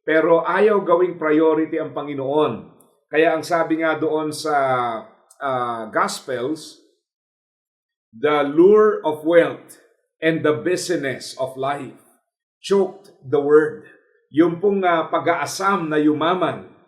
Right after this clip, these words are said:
at saka po yung, ah, kaabalahan sa buhay, eh, sumakal sa salita ng Diyos. Alam mo yung pakiramdam na nakinig ka ng message, tuwang-tuwa ka, "Praise the Lord, salamat, may nabasa ka."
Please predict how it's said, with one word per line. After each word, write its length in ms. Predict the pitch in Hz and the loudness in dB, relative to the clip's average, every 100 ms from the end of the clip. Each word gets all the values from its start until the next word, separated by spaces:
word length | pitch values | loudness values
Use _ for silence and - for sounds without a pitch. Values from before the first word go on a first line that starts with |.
| _ _ - | _ _ -8
at 160 | - 175 | -6 -6
saka 320 | 165 165 160 170 | -2 0 0 2
po 160 | 170 | 4
yung, 240 | 165 165 156 | 4 4 0
ah, 720 | 151 139 131 127 120 110 98 _ _ _ | 0 0 0 -2 -4 -8 -12 _ _ _
kaabalahan 640 | 170 175 170 165 151 180 | -2 2 4 4 2 -2
sa 160 | - 147 | -4 -2
buhay, 640 | 147 160 131 110 110 110 107 _ _ _ | 0 0 0 -4 -6 -10 -14 _ _ _
eh, 180 | 160 160 | 2 2
sumakal 720 | 151 190 175 - 170 175 143 | 4 2 2 0 2 2 0
sa 160 | 135 127 | -6 -4
salita 400 | 151 151 143 135 | 0 0 0 -2
ng 160 | 131 | -2
Diyos. 240 | 120 139 - | -4 -6 -6
Alam 240 | - 247 | -10 -8
mo 20 | 233 | -2
yung 180 | 226 220 | -2 -2
pakiramdam 640 | - 170 170 156 160 151 | -4 -2 -2 0 -2 -2
na 160 | 147 135 | -4 -6
nakinig 400 | 131 139 165 165 | -8 -6 -6 -4
ka 80 | |
ng 160 | 143 139 | -6 -6
message, 800 | 139 131 131 113 101 98 - _ _ _ _ _ - | -8 -8 -8 -10 -12 -16 -20 _ _ _ _ _ -2
tuwang-tuwa 640 | 185 226 220 190 165 156 | 2 2 2 4 4 4
ka, 240 | 147 135 170 | 0 -2 0
"Praise 320 | 214 - 175 | -2 0 0
the 80 | 151 | 0
Lord, 320 | 131 127 - | 0 -4 -6
salamat, 560 | 139 170 175 147 135 | -6 -4 -2 -2 -4
may 160 | 135 135 | -6 -6
nabasa 560 | 160 175 156 139 135 - | -6 -4 -4 -6 -10 -12
ka." 320 | 101 107 | -12 -14